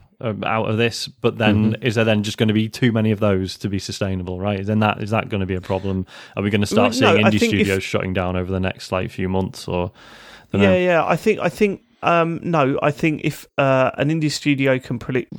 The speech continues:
Speaker 3: release a game, I don't, I don't, I don't see indie s-, games being a flooded market
Speaker 1: Mm.
Speaker 3: if the games are good enough to shine through. You know, I could play a new indie game every fu-, I could play a new Cocoon every fucking week
Speaker 1: Mm-hmm.
Speaker 3: if they came out. You know what I mean? It's like, I'm happy with
Speaker 1: Mm.
Speaker 3: that.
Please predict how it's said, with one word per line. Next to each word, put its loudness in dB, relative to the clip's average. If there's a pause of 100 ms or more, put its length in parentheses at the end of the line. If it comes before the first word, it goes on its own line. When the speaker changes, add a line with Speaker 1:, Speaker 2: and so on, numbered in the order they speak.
(120)
Speaker 3:
release 2
a 2
game, 0
I 2
don't, 0 (100)
I 2
don't, 2
I 2
don't 2
see 2
indie 0 (640)
s-, -8 (100)
games 2
being 0 (280)
a -4
flooded 2
market 4 (180)
Speaker 1:
Mm. -14
Speaker 3:
if -4
the -2
games 0
are -6
good 0
enough -2
to -6
shine -2
through. 2
You -2
know, 2
I 2
could -4
play 2
a 2
new 0
indie -2
game 0
every -8
fu-, -6
I 2
could -2
play 2
a 2
new 0
Cocoon -2
every -4
fucking -4
week 2
Speaker 1:
Mm-hmm. 4
Speaker 3:
if 6
they 0
came -6
out. -6
You -2
know 2
what 0
I -2
mean? 0
It's -6
like, 2
I'm -4
happy -2
with 0
Speaker 1:
Mm. 0
Speaker 3:
that. -8